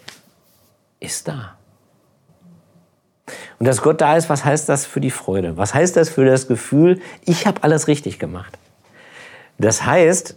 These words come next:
dass ich das zu anderen sagen kann. Ich glaube, das ist total wichtig. Wir leben ja in dieser verrückten Social-Media-Zeit. Es gibt Bilder ohne Ende. Und wir werden jeden Tag, jede Stunde, jede Minute damit konfrontiert,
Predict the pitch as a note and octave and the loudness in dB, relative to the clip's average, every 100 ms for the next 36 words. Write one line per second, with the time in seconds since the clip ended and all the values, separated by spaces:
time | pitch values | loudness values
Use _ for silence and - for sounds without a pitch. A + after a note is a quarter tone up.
0 | _ C3 B2+ - C#3+ D#3+ B2 C3+ - - | _ 0 0 2 0 2 2 2 0 -8
1 | - - D3 F#3+ D#3 F#2+ D#2+ - D2+ D2 | -8 -2 0 2 0 -2 -4 -8 -10 -12
2 | - - - - _ _ _ _ _ _ | -14 -18 -18 -20 _ _ _ _ _ _
3 | _ _ _ _ _ _ _ _ _ - | _ _ _ _ _ _ _ _ _ -12
4 | G#2+ - A#2+ C#3+ C#3 - D3 - C#3+ - | -6 0 4 4 2 0 -4 -4 -6 -2
5 | D3 F#3+ A#3+ - - - - _ - - | 0 2 0 -2 -12 -12 -20 _ -20 -20
6 | - - - - - A2+ C3+ C3+ C#3 - | -20 -20 -20 -20 -2 4 6 6 4 -4
7 | _ _ _ - B2+ F#3 F#3 E3 C#3+ D#3+ | _ _ _ -2 2 4 4 4 6 6
8 | D#3 C#3 C3+ D#3+ - D#3 D3+ C#3+ C3 D#3+ | 4 2 0 0 0 2 2 2 2 2
9 | E3 D3 - D3+ D3+ C3+ - B2+ - D3+ | 2 0 0 0 2 0 2 0 4 4
10 | D#3 C#3+ B2+ B2+ A2 G#2 F#2+ F#2+ A2+ C#3+ | 4 2 2 2 2 -2 -2 -2 2 2
11 | A#2 B2 D#3 F#3+ F#3+ F#3 - _ _ _ | 4 4 2 2 0 -2 -8 _ _ _
12 | A2 A2+ E3 G#3 G#3 D#3 C3 D#3+ E3 D3 | 0 4 4 4 0 0 -2 -2 2 4
13 | F#3 F#3+ - D3+ F3 F#3 C#3+ E3+ E3 D3 | 4 2 2 2 4 2 2 2 2 2
14 | D#3 F#3 F3+ D3+ C#3 D#3 D#3+ D3 - B2 | 2 2 2 2 2 0 0 -2 -2 -4
15 | A#2 C#3+ F3 | -2 0 0